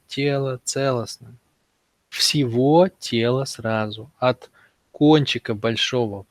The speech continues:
пальца ноги до макушки. Одновременно весь объём тела. Весь. Причём ощущать его надо не из головы, как будто тело внутри вас, а изнутри.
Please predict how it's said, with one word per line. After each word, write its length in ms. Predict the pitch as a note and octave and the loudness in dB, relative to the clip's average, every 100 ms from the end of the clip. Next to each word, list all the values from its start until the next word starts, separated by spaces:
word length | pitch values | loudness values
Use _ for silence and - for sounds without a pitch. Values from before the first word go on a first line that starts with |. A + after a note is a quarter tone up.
| - | -2
пальца 400 | A#2 A2 G#2 G#2 | 0 0 -4 -10
ноги 580 | G2 G2 G2+ B2+ F3+ F3 | -10 -10 -8 -6 -6 -8
до 380 | G#2 G#2+ B2 C#3 | -6 0 2 2
макушки. 800 | C3+ B2+ - A2 G#2+ - - - _ _ _ | -4 -8 -12 -16 -14 -16 -18 -20 _ _ _
Одновременно 880 | A#2+ C#3 D3 D3+ D3 D3 C3+ B2 A2+ | 2 2 2 0 0 -2 -4 -4 -2
весь 500 | A2 A2+ C3+ D#3+ - | -2 2 4 4 4
объём 500 | B2 A2+ A2 B2 C3+ - | -2 -2 -2 0 -2 -6
тела. 400 | - G#2+ G2 G#2 _ _ _ _ _ _ _ _ _ _ _ _ _ _ _ _ _ _ _ - | -6 -6 -8 -14 _ _ _ _ _ _ _ _ _ _ _ _ _ _ _ _ _ _ _ -10
Весь. 540 | A2+ C3 A#2 F#2+ - _ _ _ _ _ | -2 0 0 -2 -12 _ _ _ _ _
Причём 320 | C3+ - C#3+ | -4 0 0
ощущать 420 | C3+ - - D#3+ | 0 -2 2 2
его 140 | D#3 C#3+ | 2 2
надо 240 | C#3 B2+ | 2 2
не 180 | C3 C3+ | 0 0
из 100 | B2 | 0
головы, 440 | B2+ C3+ C3+ F3 | 4 6 6 4
как 200 | A3 D3 | 2 0
будто 260 | C3+ C3+ B2 | -2 -4 -6
тело 340 | A#2 C#3 A#2 | -4 0 0
внутри 400 | G#2+ A2 G#2+ A2+ | 0 -4 -8 -6
вас, 240 | G#2+ G2+ - | -6 -6 -4
а 100 | B2+ D3+ | -2 0
изнутри. 720 | D#3 F#3+ G3+ B2 B2+ B2+ C3+ | 0 0 0 -2 -2 -2 -6